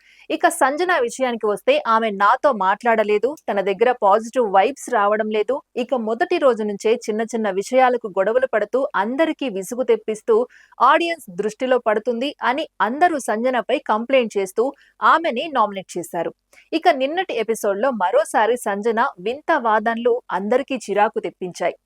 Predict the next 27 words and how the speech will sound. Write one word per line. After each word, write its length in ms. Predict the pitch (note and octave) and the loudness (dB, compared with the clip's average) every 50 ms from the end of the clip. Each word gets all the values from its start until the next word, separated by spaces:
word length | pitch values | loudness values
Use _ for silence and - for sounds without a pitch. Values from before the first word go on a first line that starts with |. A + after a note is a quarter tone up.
| _ _ _ _ _ - | _ _ _ _ _ -4
ముఖ్యంగా 420 | C4 D#4+ D4+ - F4 F4+ F4 E4+ D#4 | -4 -2 -2 0 -2 0 2 2 0
సంజన 420 | - - G#3+ A3+ B3 D4+ E4 E4 D#4 | 0 -2 -6 -4 -4 -2 0 0 0
దెబ్బకు 420 | A3 G#3 G3 F3+ G3+ G3 - B3+ D4+ | 0 -2 -2 -2 -2 -2 -2 -4 -4
ఫ్లోరా 540 | D4 - - A3+ G#3+ A3 A#3+ B3+ A#3 A3+ C4+ - _ - | -4 -4 -4 0 2 4 4 4 4 2 0 -2 _ -2
కన్నీళ్లు 400 | G3+ G3+ A3 B3+ C4+ C4 A3+ - | -2 -2 -2 -2 -2 -2 -4 -4
పెట్టుకుంది. 500 | - F3+ F3 - - - E3+ D#3+ D#3+ - _ _ _ _ _ - | -4 -6 -8 -8 -10 -10 -8 -8 -8 -8 _ _ _ _ _ 0
"బాత్రూంలో 580 | F#3 A#3 A#3+ C4 D#4 - E4 D#4 D4+ C#4 C4+ C4+ | 2 4 4 4 4 2 -2 -4 -2 0 -2 -2
షాంపూ, 460 | - - B3 G#3+ G#3+ B3 C4 - C#4 C#4 | -2 0 0 0 0 0 0 0 -2 -2
కండిషనర్ 580 | C#4 - A#3 A3 A3 A#3+ B3 - - B3 A#3 A#3 | 0 0 -2 -2 -2 -2 -4 -4 -4 -6 -6 -4
పెట్టకండి, 640 | - G3+ E3+ E3+ - A#3 A#3 A3+ A3 G#3+ A3+ C#4+ E4 _ _ - | -2 -4 -4 -2 -2 -4 -2 -2 -2 -2 -2 -4 -4 _ _ -2
బయట 340 | F3 G3+ G3 A#3 C#4+ - | 2 4 4 4 4 2
పెట్టుకోండి" 600 | E4+ E4+ D4 C#4 C4+ - A#3+ - A#3+ B3 B3 C4 | 0 0 0 0 0 -2 -2 -2 -2 -2 -2 -2
అంటూ 280 | - G#3 G#3+ G#3+ - C#4+ | -2 -4 -4 -4 -6 -8
ఫ్లోరా 360 | - - G#3+ G#3 G#3+ A3 A#3 | -6 -4 -2 0 4 4 4
చెబుతుంటే, 560 | A3+ - - F#3+ F3 F3+ - F#3+ F#3 - A#3 D4 D#4 _ _ _ _ _ - | 4 2 -2 -8 -8 -6 -8 -6 -4 -2 -2 -2 -2 _ _ _ _ _ -2
"నావే 400 | G3+ A3 A3+ B3 C#4+ D#4 F4+ F4+ | 2 4 6 6 6 4 4 2
ప్రతిసారి 640 | E4+ - B3 A#3+ A#3+ C#4+ C#4+ C4 D4 C4+ C4 C4+ C#4 | 2 2 0 0 0 -2 -4 0 2 2 2 2 0
బయటకు 420 | A3+ F3+ E3+ F#3+ A#3+ - C#4+ - C4+ | -4 -4 -4 -4 -4 -6 -6 -8 -8
తీయాలా? 460 | - A#3 A3+ A#3+ A#3+ A#3 A#3 B3+ D4 - _ - | -8 -4 0 2 2 4 4 2 0 -2 _ -4
ఒక 220 | - A3 G#3+ B3 | -4 -2 0 -2
సెట్ 380 | A3+ A3+ - A#3 A#3+ A#3+ - E4 | -2 -2 -2 -2 -2 0 0 -2
అక్కడ 240 | D4+ - - B3+ - | 0 0 -2 -2 -2
ఉండనివ్వండి" 680 | - G#3 A3 A#3 C#4 C4 C4+ A#3 - A3+ A3 A#3 B3+ - - | -2 -4 -2 -2 -2 -2 -4 -4 -4 -6 -4 -4 -6 -6 -4
అంటూ 380 | G#3 G#3+ A3 - C4 A#3+ B3 - - | -6 -4 -2 -2 -2 -2 -2 -2 -2
అడ్డంగా 480 | E3+ F#3+ F#3 F#3 G3+ B3+ C4+ C#4 C#4 A#3+ | -2 -2 0 0 0 0 0 2 2 2
వాదించింది 720 | - G3 F#3+ G3+ G3+ B3 B3+ A#3+ - A3+ G3 F#3+ A3+ C#4+ | 4 4 2 2 2 -2 -8 -12 -10 -10 -8 -6 -8 -8
సంజన. 420 | - - - G#3+ F#3+ F3 F3 E3 | -6 -6 -6 -6 -6 -6 -8 -8